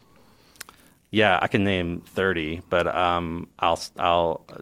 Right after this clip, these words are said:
the, some of the people who come to mind are Daniel Burke, who is a, um, a religion editor for C N N, um, and a music nerd.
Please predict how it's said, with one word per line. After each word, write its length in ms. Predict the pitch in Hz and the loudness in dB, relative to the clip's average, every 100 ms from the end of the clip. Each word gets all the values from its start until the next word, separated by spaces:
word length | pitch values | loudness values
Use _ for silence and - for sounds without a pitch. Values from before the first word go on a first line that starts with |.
| - | -12
the, 140 | 107 101 - | -6 -6 -4
some 220 | - 107 | -2 0
of 20 | |
the 60 | 101 | -2
people 200 | - 95 | -4 -4
who 80 | |
come 160 | 95 90 | -4 -4
to 60 | 85 | -4
mind 240 | 85 82 | -2 -2
are 80 | 82 | -4
Daniel 340 | 76 87 92 | -4 -4 -4
Burke, 440 | 85 90 92 92 - - | -2 0 2 0 -6 -12
who 320 | 95 87 87 82 - - - _ - | -6 -6 -6 -10 -16 -20 -20 _ -8
is 220 | 87 87 | -6 -2
a, 400 | 85 82 80 - - | 0 2 0 -4 -8
um, 480 | 85 80 78 76 82 - - | -6 -6 -6 -8 -12 -18 -16
a 120 | - | -10
religion 320 | 85 87 87 | -6 -6 -6
editor 400 | 82 85 90 87 | -4 -2 -2 -2
for 240 | - 85 | -4 -6
C 200 | 80 - | -6 -4
N 120 | 87 85 | -4 -2
N, 340 | 90 92 90 - - _ _ - | -2 -4 -6 -12 -20 _ _ -14
um, 720 | 95 85 80 82 82 78 87 - | -6 -4 -4 -4 -6 -8 -10 -8
and 140 | 90 | -8
a 60 | 85 | -6
music 260 | 90 85 | -6 -8
nerd. 460 | - 90 87 90 | -8 -4 -4 -4